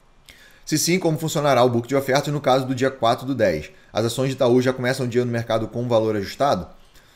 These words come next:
Então, como é que, como é que é feito esse leilão, né? Todo dia antes do pregão é feito um leilão de pré-abertura, onde os investidores jogam as, as ordens lá de preço, e aí,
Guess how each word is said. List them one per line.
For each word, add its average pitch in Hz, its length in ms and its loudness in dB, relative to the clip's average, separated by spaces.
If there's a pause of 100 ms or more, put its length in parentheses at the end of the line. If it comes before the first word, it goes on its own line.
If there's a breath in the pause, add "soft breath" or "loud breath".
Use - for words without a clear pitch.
(320 soft breath)
Então, 170 400 -2
como 160 160 0
é - 60 2
que, - 140 -12
como 160 180 -2
é 170 40 2
que 220 80 4
é 262 40 4
feito 160 260 4
esse 147 140 -4
leilão, 123 340 2
né? 98 380 -2 (420)
Todo 135 240 4
dia 123 220 0
antes 123 160 -6
do 123 80 -2
pregão 151 340 4
é 185 80 2
feito 127 200 2
um 123 40 -2
leilão 117 240 0
de 113 80 -8
pré-abertura, 139 640 2
onde 117 280 0 (260 loud breath)
os 101 80 -10
investidores 113 420 -2
jogam 117 300 2
as, 101 240 -6
as 98 200 -2
ordens 107 340 0
lá 101 140 -2
de 98 120 -6
preço, 151 400 0 (380 loud breath)
e 175 100 4
aí, 143 360 8